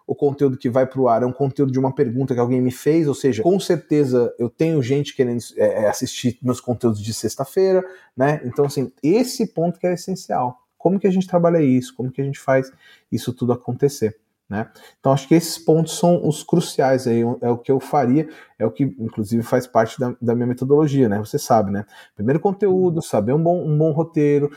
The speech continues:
Segunda parte, ter esse primeiro alcance, né? Então, metadados, título e, e, e thumbnail.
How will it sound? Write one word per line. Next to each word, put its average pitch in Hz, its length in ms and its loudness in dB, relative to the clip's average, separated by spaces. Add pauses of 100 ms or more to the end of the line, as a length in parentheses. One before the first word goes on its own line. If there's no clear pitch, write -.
(140)
Segunda 113 360 -4
parte, 151 440 -2 (220)
ter 160 260 2
esse 156 180 -6
primeiro 151 280 0
alcance, 143 580 -2
né? 117 140 -4
Então, 123 220 -4
metadados, 123 760 0
título 127 500 -2
e, 127 220 2
e, 117 220 2
e - 20 -6
thumbnail. 165 640 0